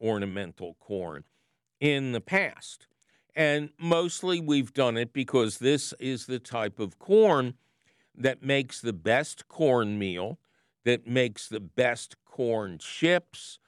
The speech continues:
that makes the best popcorn. Uh, it is wonderfully useful. It is meant to be a winter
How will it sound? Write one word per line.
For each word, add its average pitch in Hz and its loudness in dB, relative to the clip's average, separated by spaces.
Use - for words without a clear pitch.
that 131 0
makes 139 -4
the 104 -8
best 107 -4
popcorn. 165 2
Uh, 127 2
it 139 -2
is 127 2
wonderfully 139 -2
useful. 160 0
It 120 0
is 101 -4
meant 123 0
to 147 -4
be 123 -2
a 110 2
winter 143 0